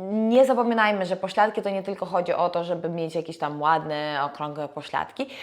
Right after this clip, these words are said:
Pośladki są bardzo, bardzo ważnym mięśniem, jeśli w kontekście postawy. E,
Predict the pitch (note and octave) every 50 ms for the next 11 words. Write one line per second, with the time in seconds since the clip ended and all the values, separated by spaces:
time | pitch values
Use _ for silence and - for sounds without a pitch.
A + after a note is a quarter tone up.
0 | - - - G3 - A#3+ A#3+ A#3 - G#3 - G#3+ G3+ - - G3 G3+ G#3+ G#3 G3+
1 | G3+ F#3+ F3+ F3+ F3 F3 E3 E3+ E3+ E3+ F3+ F3 E3 E3 E3 E3+ F3+ F#3 F3 F3
2 | - - E3 E3+ F3 E3 D#3+ D#3+ - - E3 - - D#3 D3 D#3+ E3+ E3 - E3
3 | D#3+ - E3 D#3+ - - E3+ - - - D#3+ C#3 - - - D#3+ D3 C#3+ C#3 -
4 | - - - - - - - - C4+ A#3 - - - F3 E3+ E3